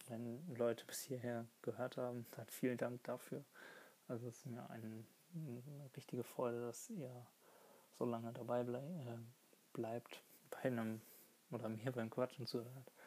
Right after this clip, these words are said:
Ich rede ja auch eigentlich mehr oder weniger gerade raus, also ohne, dass ich da jetzt ein Skript vorbereitet habe <laughs> oder sowas, sondern ich erzähle einfach irgendwie frei. Und von daher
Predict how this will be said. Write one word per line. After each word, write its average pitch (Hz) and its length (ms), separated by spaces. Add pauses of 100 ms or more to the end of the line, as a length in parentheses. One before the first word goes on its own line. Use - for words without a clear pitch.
(320)
Ich - 240
rede 117 160
ja 113 100
auch 123 180
eigentlich 127 380 (320)
mehr 123 460 (180)
oder 117 220
weniger 117 560 (500)
gerade 113 360
raus, 123 440
also 120 200
ohne, 113 320
dass - 220
ich - 120
da 127 160
jetzt 113 280 (580)
ein 120 240
Skript - 300
vorbereitet 123 680
habe 127 180
<laughs> 127 120
oder 139 120
sowas, 127 340 (520)
sondern 120 580 (380)
ich - 420 (120)
erzähle 131 300
einfach 123 320
irgendwie - 360
frei. 117 420 (1200)
Und 113 220
von 117 140
daher 110 340